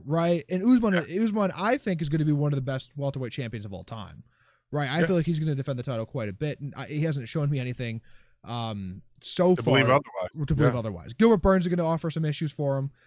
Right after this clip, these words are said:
Speaker 1: Uh, Leon
Speaker 2: Yeah.
Speaker 1: Edwards are gonna offer some issue f-, issues for him. But Leon Edwards can't get a fight. Le-, Leon Edwards is dodging every fight thrown <laughs> at him at the moment.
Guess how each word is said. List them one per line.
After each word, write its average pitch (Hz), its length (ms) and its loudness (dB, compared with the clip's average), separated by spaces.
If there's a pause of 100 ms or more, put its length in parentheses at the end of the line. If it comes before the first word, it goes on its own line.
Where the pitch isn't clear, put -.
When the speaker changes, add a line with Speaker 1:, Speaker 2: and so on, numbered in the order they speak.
(180)
Speaker 1:
Uh, 117 160 -8
Leon 175 300 6
Speaker 2:
Yeah. 147 80 -2
Speaker 1:
Edwards 185 240 4
are 170 40 2
gonna 165 140 2
offer 151 220 0
some 151 160 0
issue 143 180 0
f-, - 180 -8
issues 147 300 -6
for 127 220 -6
him. 113 100 -8 (500)
But 175 140 -6
Leon 254 200 0
Edwards 214 260 -2
can't 180 160 0
get 165 80 0
a - 40 0
fight. 302 300 -6
Le-, 156 160 2
Leon 202 200 2
Edwards 180 280 -4
is 135 80 -4
dodging 135 480 -4
every 165 460 -2
fight 151 360 -4
thrown 156 240 0
<laughs> - 20 2
at - 60 -4 (240)
him 233 140 4
at 202 140 2
the 190 80 0
moment. 160 420 2